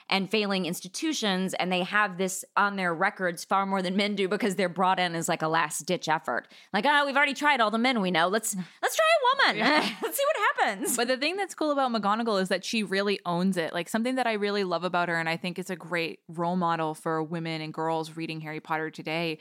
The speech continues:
Speaker 2: is that she's so powerful and she knows it and she owns it and she's, like, unapologetically proud of herself and, like, the accomplishments that she's done and just how great of a witch she is.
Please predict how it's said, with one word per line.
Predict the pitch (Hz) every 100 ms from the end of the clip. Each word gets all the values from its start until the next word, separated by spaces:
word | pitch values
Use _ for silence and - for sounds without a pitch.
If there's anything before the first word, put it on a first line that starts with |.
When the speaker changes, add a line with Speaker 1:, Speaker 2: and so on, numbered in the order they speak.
| - -
Speaker 2:
is | 185
that | 196 -
she's | - 269 269
so | - - 180 196 277 277
powerful | - - 151 156 180 214 277 285 320 311 _ _ _
and | 220 202
she | - 285
knows | 254 165 156 220 269
it | 330 - -
and | -
she | 208 226 -
owns | 180 202 220
it | 254 -
and | 185
she's, | - 196
like, | 196 - _
unapologetically | 190 226 220 202 190 185 175 170 170 175 165 160
proud | - 156 160
of | 160
herself | 160 156 143 147 139 -
and, | 175
like, | 160 165
the | 170 -
accomplishments | 180 208 214 233 220 214
that | 208
she's | - 208 185
done | 180 175 175 170 - - - -
and | 185
just | 170 170
how | - 180 185
great | 180 170 170 170
of | 160
a |
witch | 156 156 -
she | - -
is. | - - - - 196